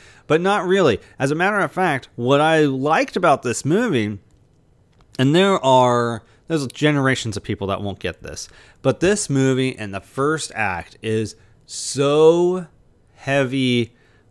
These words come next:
on Romancing the Stone vibes. There is, to the point where there is literally a poster and the book tour that says "Romancing the Page."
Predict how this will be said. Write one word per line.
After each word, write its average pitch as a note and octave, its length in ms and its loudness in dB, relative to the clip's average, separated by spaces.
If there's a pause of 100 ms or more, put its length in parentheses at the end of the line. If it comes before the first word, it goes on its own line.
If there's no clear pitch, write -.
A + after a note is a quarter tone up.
(100)
on A2+ 560 0
Romancing A#2 640 0
the G#2+ 60 -2
Stone G2 500 -4
vibes. D#2 420 -10 (240)
There E3+ 160 4
is, C#3+ 160 2 (100)
to F3+ 120 6
the G3 100 6
point F#3 420 -2
where D3 180 2
there C#3+ 180 2
is A#2 120 2
literally F3 540 0
a E3+ 80 -2
poster A#2 760 -4 (380)
and B2+ 220 0
the A#2+ 60 0
book C#3+ 220 -2
tour A2+ 300 0
that A2 160 0
says C3 340 4 (260)
"Romancing C#3 680 2
the A#2+ 80 0
Page." F2 580 -6